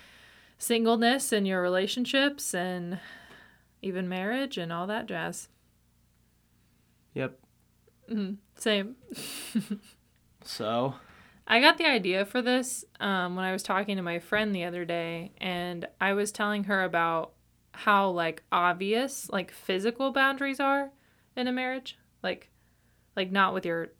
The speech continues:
Speaker 1: husband, or, I mean, not with your spouse, obviously, like, you know. But, like, obviously, like, I can't do a lot of physio-, physical things with other men. Like, that's
Speaker 2: Right.
Speaker 1: obvious. You know what you can and can't do.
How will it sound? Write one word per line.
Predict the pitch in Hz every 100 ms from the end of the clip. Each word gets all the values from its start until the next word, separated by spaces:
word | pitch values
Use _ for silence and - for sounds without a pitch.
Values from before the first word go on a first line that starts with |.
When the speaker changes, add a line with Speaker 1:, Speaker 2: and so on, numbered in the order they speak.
| 165
Speaker 1:
husband, | 190 160 156 143 160 -
or, | 160 156
I | -
mean, | 180 170
not | 170 165
with | 240
your | 170
spouse, | - 196 - -
obviously, | - - - 69
like, | - - - - - - - - _ - _ _
you | 165
know. | - - -
But, | 202 190 - - _ _ _ -
like, | 180 180
obviously, | - 190 185 175 190
like, | 180 180 -
I | 185
can't | 180 - 190 170 165 - _ _ _ _ _ -
do | 175 220 185
a |
lot | 180 175
of | 175 170
physio-, | - 175 170 170 - - 196 -
physical | 214 190 185 185
things | - 175 175
with | 170
other | 156 151
men. | 151 - - - _ _ _
Like, | - - - - - _ _ _ _ -
that's | - -
Speaker 2:
Right. | -
Speaker 1:
obvious. | 202 - - - - - _ _ _ _
You | 180 180
know | 170 165
what | 160
you | 165
can | - 160
and | 160
can't | 160 165
do. | 160